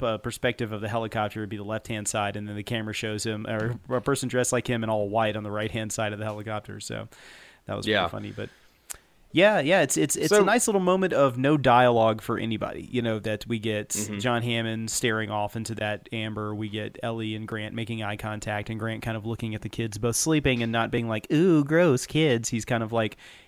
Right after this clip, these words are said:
Speaker 1: enjoying his newfound role as a surrogate father figure for the two of them. And we don't get anything at all from Ian Malcolm to ruin the moment, so it's just kinda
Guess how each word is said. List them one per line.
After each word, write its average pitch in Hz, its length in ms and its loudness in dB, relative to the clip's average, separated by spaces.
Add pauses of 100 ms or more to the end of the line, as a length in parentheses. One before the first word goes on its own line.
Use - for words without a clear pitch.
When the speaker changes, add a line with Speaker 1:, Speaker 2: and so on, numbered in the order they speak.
Speaker 1:
enjoying 117 480 2
his 113 160 -2
newfound 113 420 0
role 110 240 0
as 104 120 -4
a 107 40 -2
surrogate 107 360 -2
father 117 280 0
figure 110 260 -6
for - 80 -10
the 107 80 -10
two 113 160 -6
of 107 60 -8
them. 110 160 -10 (400)
And 156 60 6
we 170 40 8
don't 196 140 6
get 190 100 6
anything 190 300 4
at 180 60 6
all 175 100 8
from 165 160 2
Ian 170 180 4
Malcolm 160 320 2
to 131 120 2
ruin 147 240 4
the 143 60 2
moment, 147 360 0
so 113 340 4
it's 110 200 -2
just - 220 -2
kinda 131 300 2